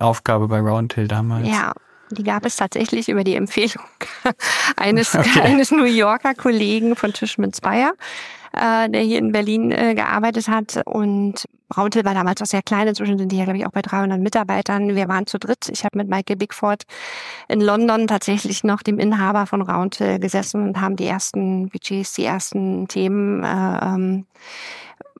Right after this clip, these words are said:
Speaker 2: Strukturierungsthemen, äh, steuerliche Themen, ähm, was auch immer, ähm, aufgebaut, also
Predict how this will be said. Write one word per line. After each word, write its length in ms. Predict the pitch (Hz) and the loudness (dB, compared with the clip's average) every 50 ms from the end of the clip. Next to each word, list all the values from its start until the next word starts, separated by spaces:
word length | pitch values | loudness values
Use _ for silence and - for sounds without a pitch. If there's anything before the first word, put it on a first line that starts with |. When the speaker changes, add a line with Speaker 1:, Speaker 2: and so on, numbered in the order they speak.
| _ - - - - | _ -20 -18 -12 -8
Speaker 2:
Strukturierungsthemen, 1500 | - - - 247 - - 240 233 214 226 226 226 233 220 - - - - - 202 202 202 202 208 208 208 208 214 208 202 | -6 -4 -4 -4 -4 -2 -2 0 0 0 2 0 0 -2 -2 -6 -6 -4 0 0 2 2 4 4 4 4 2 2 2 2
äh, 600 | - - 202 190 185 185 185 185 190 180 - 208 196 | 0 0 2 2 2 2 2 2 0 0 -2 -4 -4
steuerliche 640 | - - - 202 214 226 220 214 208 202 - 202 | -4 0 0 2 2 4 4 2 2 2 0 -2
Themen, 840 | - - - 214 208 208 202 208 208 208 208 208 208 208 202 202 - | -2 -2 0 2 2 2 2 2 2 2 4 4 4 2 2 2 0
ähm, 300 | 190 190 190 190 190 185 - | 0 0 0 0 0 0 -2
was 160 | 196 196 - | -2 -2 -4
auch 120 | - - | -4 -2
immer, 460 | - - 214 226 220 208 220 214 - - | 0 0 2 2 2 2 0 0 0 0
ähm, 600 | - 196 190 185 185 190 190 190 190 190 196 - - | 0 0 0 2 2 2 0 2 2 0 0 -2 -2
aufgebaut, 480 | - 196 - - - 202 190 185 - - | -2 -2 -2 -2 -4 -2 -2 -2 -2 -4
also 120 | - - | -6 -8